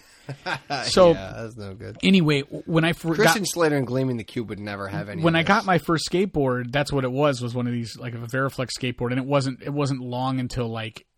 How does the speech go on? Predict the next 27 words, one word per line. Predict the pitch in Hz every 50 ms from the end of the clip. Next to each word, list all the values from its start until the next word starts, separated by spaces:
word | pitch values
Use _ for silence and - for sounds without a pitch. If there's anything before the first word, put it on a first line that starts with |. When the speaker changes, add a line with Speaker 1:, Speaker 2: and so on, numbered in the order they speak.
| - -
Speaker 2:
probably | - 202 202 208 180 165 165 156
my | 143 143
dad | 135 127 131 135 131
was | 127 -
like, | - 123 113
"Hey, | - 135 131
you | 131 131 127
know, | 127 123 120
like, | 117 117 117 117 - _ _ - 226
learn | 147 143 143 143 143
to | 135
do | 123 127 127 120
a | - 135 123 120
trick | 113 - - 131 123 117 - 120
on | 110 107
it, | 107
and | 113 117 123
if | 117 -
you, | - 127 131 -
if | - 117
you | 131 131 123 120 - - _ _ _ _ _ _
hold | - - - 165 156 139
on | 139 127 131 139
to | 131 123
it | 120 117
for, | - - 131
like, | 123 117 117 117 - -